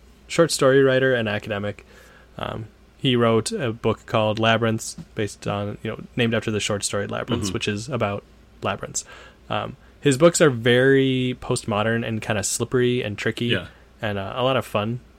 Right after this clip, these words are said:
Speaker 1: Um, he dabbled in genre in an interesting way. He also, uh, wrote reviews of books that didn't exist
Speaker 2: Yeah.
Speaker 1: as, like,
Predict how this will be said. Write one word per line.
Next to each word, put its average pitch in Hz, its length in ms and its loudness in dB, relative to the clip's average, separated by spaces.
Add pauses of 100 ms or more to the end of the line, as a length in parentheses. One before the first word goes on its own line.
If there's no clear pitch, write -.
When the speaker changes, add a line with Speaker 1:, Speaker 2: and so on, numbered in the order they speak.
Speaker 1:
Um, 117 340 -6 (280)
he 127 400 0 (200)
dabbled 131 420 2
in 135 220 -2
genre 131 440 0
in 120 100 -2
an 104 100 -4
interesting 120 440 -6
way. 127 240 -6 (420)
He 135 200 -2
also, 147 760 4 (720)
uh, 107 360 -2
wrote 131 640 0 (680)
reviews 123 480 4
of 113 120 0
books 117 200 -2
that 131 120 0
didn't 117 200 0
exist 101 480 -6
Speaker 2:
Yeah. 101 180 2 (600)
Speaker 1:
as, 117 160 -2
like, 104 260 -2